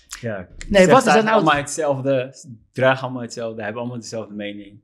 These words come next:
Speaker 2: Ja, en
Speaker 1: Ja.
Speaker 2: da-, daarmee zijn ze dus een onderworpen
Speaker 1: Ja,
Speaker 2: aan,
Speaker 1: precies.
Speaker 2: aan, aan, een, aan een illusie, aan een natte droom.
Speaker 1: Ja.
Speaker 2: En een natte droom is de mooie kleding en het, de, hoe heet die horloges?
Speaker 1: De Rolex, eh,
Speaker 2: Ja, weet ik veel wat.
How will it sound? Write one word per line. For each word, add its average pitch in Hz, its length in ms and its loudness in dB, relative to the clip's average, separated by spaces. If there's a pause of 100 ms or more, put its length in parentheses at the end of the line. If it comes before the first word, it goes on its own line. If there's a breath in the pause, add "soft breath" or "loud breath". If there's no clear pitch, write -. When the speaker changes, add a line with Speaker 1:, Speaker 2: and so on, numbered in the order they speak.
(100)
Speaker 2:
Ja, 240 480 2
en 180 120 -2
Speaker 1:
Ja. 151 60 2
Speaker 2:
da-, 127 320 2
daarmee 110 320 -2
zijn 113 180 -4
ze 113 100 -10
dus 113 140 -6
een 135 80 -2
onderworpen 117 520 0
Speaker 1:
Ja, 123 140 0
Speaker 2:
aan, 127 220 -2
Speaker 1:
precies. 127 300 -14
Speaker 2:
aan, 123 320 0
aan, 131 200 0
een, 131 200 -4
aan 143 180 2
een 143 100 -2
illusie, 190 580 2
aan 147 180 0
een 143 100 0
natte 135 240 2
droom. 175 340 4 (240)
Speaker 1:
Ja. 107 180 -12 (140)
Speaker 2:
En 143 120 4
een 147 60 4
natte 147 220 4
droom 156 260 4
is 139 60 2
de 143 80 -2
mooie 135 220 4
kleding 233 480 0
en 147 160 0
het, 135 180 -2
de, 131 320 -6
hoe 143 420 0
heet 185 100 0
die 202 160 -6
horloges? 190 500 -4
Speaker 1:
De 120 60 -2
Rolex, 123 500 -2
eh, 127 120 0
Speaker 2:
Ja, 160 220 6
weet 180 160 6
ik 247 120 2
veel 208 120 -2
wat. 202 280 4